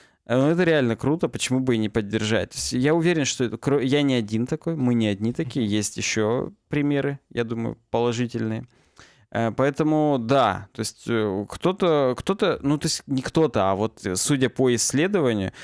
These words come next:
Speaker 1: для тех, э, ребят, которые находятся в середине где-то своей популярности, для них пиратство — это по-прежнему способ расширить свою фанбейс. И потому что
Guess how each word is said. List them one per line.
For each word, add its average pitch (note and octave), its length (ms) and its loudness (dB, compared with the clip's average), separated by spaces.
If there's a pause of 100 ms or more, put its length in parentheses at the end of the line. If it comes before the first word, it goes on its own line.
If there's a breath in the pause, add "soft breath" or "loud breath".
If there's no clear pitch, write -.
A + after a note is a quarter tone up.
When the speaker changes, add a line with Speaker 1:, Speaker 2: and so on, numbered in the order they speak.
(140 loud breath)
Speaker 1:
для A#2+ 220 0
тех, D3+ 360 0
э, A#2+ 320 2
ребят, B2 360 2
которые A2 480 0
находятся A#2 440 -2
в - 60 -12
середине A#2+ 480 0
где-то G2 240 -8
своей G#2+ 220 -2
популярности, A#2+ 800 -2 (440 loud breath)
для B2+ 180 0
них D#3 260 0
пиратство — C3 480 0
это B2+ 120 -4
по-прежнему B2 540 0
способ C#3 420 -2
расширить A2+ 540 0
свою A2 400 2
фанбейс. A2+ 680 0 (600 soft breath)
И A#2 160 0
потому C#3+ 240 0
что D#3+ 240 0